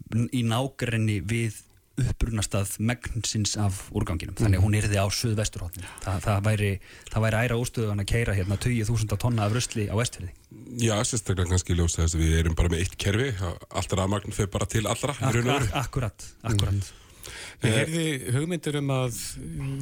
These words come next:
Speaker 2: svona í þessari þróun, hvað varðar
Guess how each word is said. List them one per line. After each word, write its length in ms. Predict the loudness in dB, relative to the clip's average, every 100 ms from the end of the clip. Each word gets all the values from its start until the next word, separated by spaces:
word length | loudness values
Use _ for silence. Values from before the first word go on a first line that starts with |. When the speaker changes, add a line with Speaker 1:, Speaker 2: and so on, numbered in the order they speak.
| -6
Speaker 2:
svona 240 | -2 2 2
í 120 | 2
þessari 240 | 2 2
þróun, 540 | 2 0 0 0 0 -4 -10 _ _
hvað 160 | -2 0
varðar 380 | 0 2 0